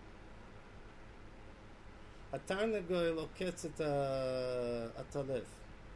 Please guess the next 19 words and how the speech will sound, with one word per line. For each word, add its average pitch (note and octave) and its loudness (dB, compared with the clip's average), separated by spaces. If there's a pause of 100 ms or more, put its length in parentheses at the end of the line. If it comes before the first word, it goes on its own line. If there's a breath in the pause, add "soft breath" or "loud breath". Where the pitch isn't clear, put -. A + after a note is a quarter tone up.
(340)
מה E3+ 4
אתה F#3 2
תעשה E3+ 2
עם E3 2
אור? D3 2
אתה D#3 2
הרי D3+ 4 (720)
עיוור, D#3+ 4 (640)
אתה D#3+ 0 (120)
טלף. E3+ 2 (1300 loud breath)
אז A#2+ -4
הוא D3 4
אומר E3+ 4 (120)
ככה, C#3+ 2
ראש E3+ 0
השנה D#3 2
זה C#3 0
נקרא C#3+ 2 (100)
אור, D#3 4